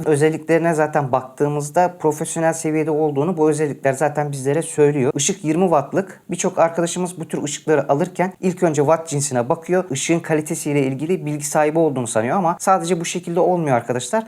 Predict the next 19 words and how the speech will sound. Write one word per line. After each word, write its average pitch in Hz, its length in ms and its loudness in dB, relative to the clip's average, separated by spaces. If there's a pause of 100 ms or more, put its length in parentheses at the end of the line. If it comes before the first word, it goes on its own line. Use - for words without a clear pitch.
Diğer 156 160 4
özelliklerine 160 600 2
de 165 80 2
bakmamız 113 420 -2
gerekiyor. 107 420 -4 (120)
C 143 300 2
R 143 120 2
I, 147 80 -8
T 143 220 4
L - 20 -2
C 147 260 2
I 147 40 -6
dediğimiz 127 480 -2 (260)
renk 175 220 0
doğruluğunu 139 440 4
gösteren 139 460 2
değerlere 127 380 4
bakmamız 107 420 -4
gerekiyor. 101 460 -4